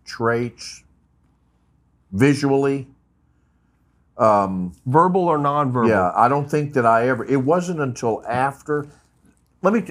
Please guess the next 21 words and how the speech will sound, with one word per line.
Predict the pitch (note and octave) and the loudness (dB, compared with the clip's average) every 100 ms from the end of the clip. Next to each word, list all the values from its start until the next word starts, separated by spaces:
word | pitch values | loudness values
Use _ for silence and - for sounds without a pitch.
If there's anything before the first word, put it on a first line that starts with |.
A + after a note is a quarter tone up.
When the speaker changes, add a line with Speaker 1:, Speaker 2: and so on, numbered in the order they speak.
| - | -8
Speaker 1:
let | G#3 | -4
me | G#3+ | 0
go | C#3+ | 0
back. | A#2 G2+ - | 0 -2 -4
I, | C3+ | -6
I, | D3 D#3+ C#3+ D#3 | -4 -6 0 0
I'll, | D3 D3+ D3 | 2 2 2
I | C#3+ | 0
will | C#3 D3 A#2+ | 2 -2 -2
correct | A2 G#2+ G2+ - | -2 -2 -4 -6
that. | F#2 F#2 - _ _ _ _ _ _ _ _ _ _ G#2 | -8 -8 -12 _ _ _ _ _ _ _ _ _ _ 0
The | C3+ D3+ G3+ | 4 4 4
M | F#3+ | 2
E | F3+ | -2
job | C3+ B2+ A#2 G2+ | 0 0 0 0
was | G#2 | -6
starting | - A2 G#2+ G2 | -6 -2 -2 -2
to | |
wear | G2 G2 G2 F2+ | -6 -4 -4 -6
on | E2+ | -6
me | E2+ E2 | -10 -16